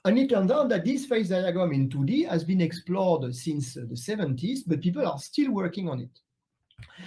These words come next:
So you can essentially have, as a function of the value of the transverse and longitudinal magnetic field, which are the control parameters, different phases.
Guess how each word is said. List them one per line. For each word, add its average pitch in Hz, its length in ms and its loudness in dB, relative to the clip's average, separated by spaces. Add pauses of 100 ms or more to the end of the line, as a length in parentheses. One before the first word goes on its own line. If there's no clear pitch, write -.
(220)
So - 380 2 (120)
you 202 160 4
can 262 180 2
essentially 233 800 0
have, 247 460 -4
as 202 200 0
a 240 60 6
function 190 600 -2
of 127 320 -2
the 127 100 -4
value 202 520 0
of 135 140 -8
the 135 100 -6
transverse 175 720 -2 (120)
and 190 400 -2 (280)
longitudinal 143 520 -2
magnetic 120 460 -6
field, 302 220 -2
which - 120 -6
are 123 80 -10
the 117 100 -12
control 139 320 -4
parameters, 123 640 -6 (440)
different 233 400 0
phases. 139 500 -4